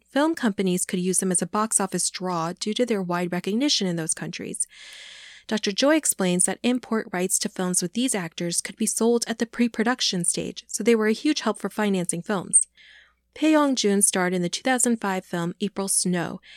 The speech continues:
which was pre-sold for seven point five million dollars to Japan as well as other Asian countries. But to go back for a minute to the earlier days of the Korean film industry, I should point out that after Japanese occupation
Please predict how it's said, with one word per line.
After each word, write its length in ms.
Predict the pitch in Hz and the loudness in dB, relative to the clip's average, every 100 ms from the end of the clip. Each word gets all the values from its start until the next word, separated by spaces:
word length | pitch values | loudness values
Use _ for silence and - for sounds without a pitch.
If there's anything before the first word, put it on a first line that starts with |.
| - | -10
which 160 | - - | -6 0
was 140 | 190 | 0
pre-sold 580 | - - 294 - 185 170 | 0 2 2 4 2 2
for 160 | - 202 | 0 0
seven 320 | - 208 240 | 0 0 0
point 240 | - 220 - | 0 -2 -2
five 160 | 185 | -2
million 320 | 185 208 254 | 0 2 2
dollars 520 | 202 170 170 175 - - _ | 0 -2 -2 -4 -4 -8 _
to 120 | - | -2
Japan 520 | 226 247 - 165 165 - | -2 -2 -2 -4 -4 -4
as 160 | 202 | -4
well 140 | 185 175 | -2 -2
as 100 | - | 0
other 200 | 175 170 | 0 -2
Asian 300 | 185 175 170 | -2 -2 -4
countries. 480 | - 165 - 208 - - _ _ _ - _ _ _ _ | -6 -8 -10 -8 -8 -8 _ _ _ -20 _ _ _ _
But 140 | 233 240 | 0 2
to 60 | 277 | 4
go 160 | 330 | 6
back 200 | 392 392 | 4 2
for 100 | 262 | 4
a 60 | 226 | 4
minute 280 | 196 185 - | 4 2 0
to 100 | 196 | -2
the 120 | - | 0
earlier 320 | 185 185 180 | 0 2 0
days 380 | 180 175 170 - | 0 0 2 0
of 100 | 190 | 0
the 80 | 185 | -6
Korean 320 | - 190 180 | -4 -4 -2
film 200 | 185 254 | 0 0
industry, 580 | 247 247 - 247 240 240 - | 0 0 0 0 0 -2 -2
I 80 | 226 | 0
should 240 | - 311 | 0 0
point 200 | - 233 | 0 0
out 180 | 180 196 | 0 -2
that 140 | 190 - | -4 -4
after 300 | 202 - 269 | -6 -4 -2
Japanese 460 | 214 196 196 190 | -2 0 0 0
occupation 640 | 190 185 202 180 170 185 | 0 -4 -4 -2 -2 -2